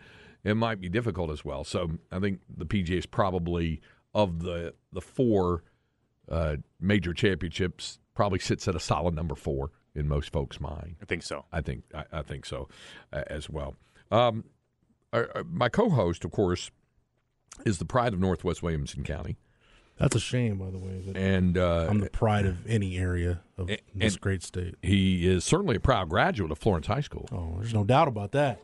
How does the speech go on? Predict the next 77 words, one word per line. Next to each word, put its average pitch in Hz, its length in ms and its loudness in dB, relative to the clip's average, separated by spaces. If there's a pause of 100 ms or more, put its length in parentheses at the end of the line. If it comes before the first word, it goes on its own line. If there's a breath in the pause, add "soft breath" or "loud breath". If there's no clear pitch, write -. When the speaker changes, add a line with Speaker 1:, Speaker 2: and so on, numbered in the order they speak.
Speaker 1:
You 104 260 4
know 139 180 6
him 120 80 2
best 123 220 4
for 107 80 2
his 101 100 2
outstanding 101 460 2
work 98 160 4
at 87 80 0
Horns 95 220 2
twenty-four 80 420 0
seven, 98 500 2
Jeff 85 260 0
Howe, 98 280 4
and 87 160 -2
I'm 87 80 0
about 90 240 2
to 98 80 2
ask 90 180 0
him 78 120 -4
a 73 40 -6
question 85 480 -2
I've 71 160 -4
never 98 280 2
asked. 76 340 -2
Speaker 3:
Can 143 120 4
I 208 100 6
ask - 160 -2
you 160 80 2
guys 175 180 4
a 156 60 -2
question 160 500 2
before, 147 320 0
before 127 680 -2
you 135 60 4
Speaker 1:
Let 131 120 6
Speaker 3:
do 196 80 8
Speaker 1:
me 190 40 8
Speaker 3:
that? 175 60 6
Speaker 1:
ask 165 160 0
my 151 100 2
question 104 380 -2
first, - 300 -10 (200)
Speaker 3:
All 110 80 0
Speaker 1:
okay? 101 280 4
Speaker 3:
right. 101 80 -4
Uh, 107 80 0
my 127 160 6
question 127 340 0
doesn't 107 240 0
pertain 101 360 -4
to 95 60 0
what 92 220 -4
you're 98 60 -4
about 92 180 -2
to 90 100 -8
ask, 92 300 -4
but - 120 -14 (140)
Speaker 1:
I 107 140 4
know, 131 260 4
exactly. 95 440 0
That's 98 180 0
why 104 120 4
I 98 40 2
wanna 95 160 2
go 92 140 4
ahead 95 140 4
and 180 60 4
Speaker 3:
Okay. 101 160 4
Speaker 1:
get 101 140 0
to, 80 60 -2
I'll 80 80 -2
clear 101 280 4
the 85 120 0
deck 76 260 -6
of - 80 -10
this. - 380 -14